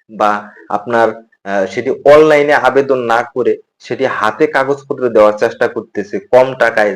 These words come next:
করানো যায়, সেক্ষেত্রেও কিন্তু আপনার, আহ, যে বিএমডি বা ম্যান পাওয়ার হতে দেরি হচ্ছে, যার কারণে আপনি ভোগান্তিতে ভুগছেন।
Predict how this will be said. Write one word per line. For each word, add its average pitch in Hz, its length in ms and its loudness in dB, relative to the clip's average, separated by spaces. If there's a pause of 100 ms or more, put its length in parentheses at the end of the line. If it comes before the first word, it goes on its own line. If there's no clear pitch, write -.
(140)
করানো 113 420 2
যায়, 101 200 -2 (680)
সেক্ষেত্রেও 165 580 0
কিন্তু 156 320 -8 (300)
আপনার, 127 420 -2 (340)
আহ, 104 300 0 (240)
যে 107 120 -4
বিএমডি 117 420 -4
বা 110 120 0
ম্যান 110 360 0
পাওয়ার 117 200 2
হতে 104 300 -4
দেরি 113 320 2
হচ্ছে, 117 400 -2 (640)
যার 113 220 -6
কারণে 120 280 -2
আপনি 117 340 -6
ভোগান্তিতে 110 580 -2
ভুগছেন। 92 440 -8